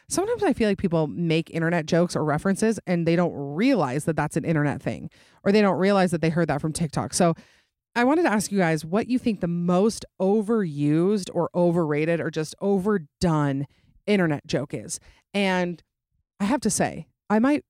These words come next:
have something broken in my brain, because I was reading a lot of these and I was still giggling.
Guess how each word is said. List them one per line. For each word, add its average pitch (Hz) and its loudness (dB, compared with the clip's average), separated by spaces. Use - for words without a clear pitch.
have 170 0
something 147 -2
broken 143 -2
in 156 -4
my 143 0
brain, 139 -4
because 151 -4
I 156 0
was 170 0
reading 220 2
a 190 -2
lot 156 0
of 147 -6
these 151 -2
and 143 -2
I 143 -2
was 156 0
still 208 0
giggling. 135 -4